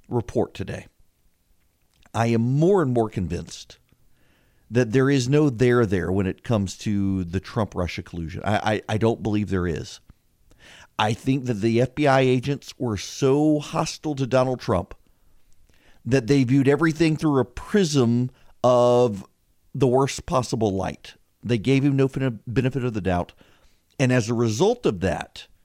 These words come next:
they leapt to conclusions that were not there, including that he was working with the Russians. And that's where the partisanship comes in that the I G says isn't there. That partisanship.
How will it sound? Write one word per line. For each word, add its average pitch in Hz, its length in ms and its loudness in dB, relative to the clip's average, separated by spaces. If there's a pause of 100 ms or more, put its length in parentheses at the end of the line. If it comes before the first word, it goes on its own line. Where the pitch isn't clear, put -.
(380)
they 127 240 2
leapt 135 340 0
to 180 100 -2
conclusions 143 800 -4
that 120 180 -2
were 139 140 0
not 120 180 0
there, 156 180 -2
including 139 460 -2
that 107 100 -2
he 117 120 -2
was 107 120 -4
working 110 280 -2
with 90 80 -4
the 87 80 -10
Russians. - 540 -8 (280)
And 110 260 0
that's 147 380 0
where 139 100 -2
the 120 80 -2
partisanship 113 680 -4
comes 104 240 -2
in 98 140 0
that 90 100 -6
the 98 140 -4
I 107 160 0
G 101 240 -8
says 92 280 -8
isn't 90 280 -8
there. 71 260 -8 (260)
That 123 440 -2
partisanship. 85 760 -6